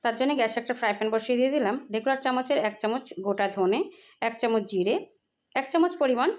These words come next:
কালো গোলমরিচ, আর দেব এক চামচ পরিমাণ মৌরি। আরও দেব তিনটে এলাচ, তিন টুকরো দারচিনি, পাঁচটা লবঙ্গ, আর তার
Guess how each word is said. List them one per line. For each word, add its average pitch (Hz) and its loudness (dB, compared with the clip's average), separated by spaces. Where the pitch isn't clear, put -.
কালো 214 2
গোলমরিচ, 208 2
আর 214 0
দেব 311 4
এক 202 -4
চামচ 208 0
পরিমাণ 226 2
মৌরি। 156 2
আরও 220 2
দেব 254 4
তিনটে 285 4
এলাচ, 226 2
তিন 226 4
টুকরো 208 2
দারচিনি, 220 0
পাঁচটা 196 0
লবঙ্গ, 190 2
আর 208 0
তার 233 2